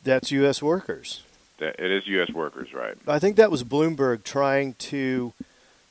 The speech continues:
Speaker 1: mitigate a victory in the trade negotiations.
Speaker 2: There you go.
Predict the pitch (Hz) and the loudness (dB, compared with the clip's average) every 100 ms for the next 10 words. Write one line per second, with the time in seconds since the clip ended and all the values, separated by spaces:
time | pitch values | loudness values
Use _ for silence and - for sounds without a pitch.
0 | - 117 170 220 180 120 113 98 95 - | -8 4 10 12 10 8 2 0 -4 -10
1 | - - _ _ _ _ _ - 123 104 | -16 -16 _ _ _ _ _ -8 -6 2
2 | 135 135 - 127 120 113 - 120 113 110 | 2 2 -2 -2 -2 -4 -8 -10 -8 -8
3 | - - 123 113 110 101 104 101 92 110 | -10 -6 -2 -2 -4 -6 -8 -8 -8 -6
4 | 95 - 113 87 73 64 73 | -4 -4 -6 -10 -8 -6 -8